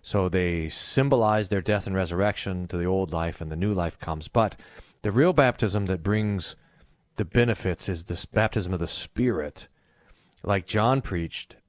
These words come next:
uh, "I baptize you with water, but he will baptize you with fire." And that Spirit baptism comes when the Spirit comes down and anoints you. And, uh,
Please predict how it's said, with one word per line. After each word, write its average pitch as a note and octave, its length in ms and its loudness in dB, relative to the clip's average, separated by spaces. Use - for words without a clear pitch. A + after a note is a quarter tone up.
uh, D#2+ 300 -4
"I G2 80 2
baptize F#2+ 400 0
you F2 80 -4
with D#2 100 -4
water, F2+ 600 2
but E2 140 -4
he A2 100 0
will F#2 140 0
baptize E2+ 400 -2
you D#2+ 80 -6
with D2 100 -10
fire." D2+ 600 -6
And G#2+ 160 -2
that G#2+ 160 0
Spirit F3+ 560 2
baptism F2+ 440 0
comes E2+ 560 -2
when G2 200 0
the F#2 40 0
Spirit A2+ 380 0
comes G2+ 240 -2
down F#2 300 0
and F#2+ 180 -2
anoints F#2 640 -2
you. F2+ 240 -2
And, G2 460 -2
uh, F2 360 -4